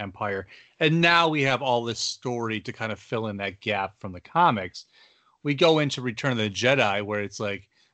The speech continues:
this guy's taking his son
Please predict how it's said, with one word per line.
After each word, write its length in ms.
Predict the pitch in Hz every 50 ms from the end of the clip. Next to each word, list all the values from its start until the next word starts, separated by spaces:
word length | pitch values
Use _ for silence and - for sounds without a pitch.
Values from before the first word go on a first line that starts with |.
| _ _ _ _ _ _ _ _ _ _ _ _ _ _ _ _ _ _ _ _ _ _ -
this 180 | 131 135 -
guy's 220 | - 135 117 104 -
taking 380 | - - 147 143 147 147 135
his 140 | 120 110 113
son 600 | - - - - 160 143 127 113 101 92 90